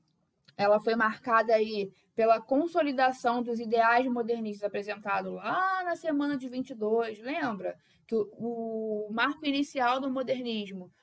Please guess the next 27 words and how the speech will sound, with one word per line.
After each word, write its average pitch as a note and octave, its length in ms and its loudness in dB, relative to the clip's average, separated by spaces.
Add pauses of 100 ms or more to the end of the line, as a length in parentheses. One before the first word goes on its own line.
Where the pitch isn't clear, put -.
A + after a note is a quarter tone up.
(160)
foi C4+ 300 2
a C4 420 2
Semana A#3 560 -2
de A3 160 -4
vinte G#3+ 240 -6
e A3 40 -6
dois, G#3 320 -2
né? G3+ 100 -8
Semana G3+ 340 -10
de G3+ 120 -2
Arte G3 240 -6
Moderna, F#3+ 600 -2 (280)
que - 80 -6
aconteceu F3+ 540 -8
lá G3+ 200 -2
em F4+ 80 -6
São E4+ 220 -8
Paulo. A#3 460 2
Também G#3 360 -6
tem C#4 180 0
vídeo C4 240 -4
aqui C4 140 -6
no C4 160 -6
canal A#3+ 340 -4
explicando A3+ 480 -10
sobre A#3 320 -8
isso. A#3 540 -8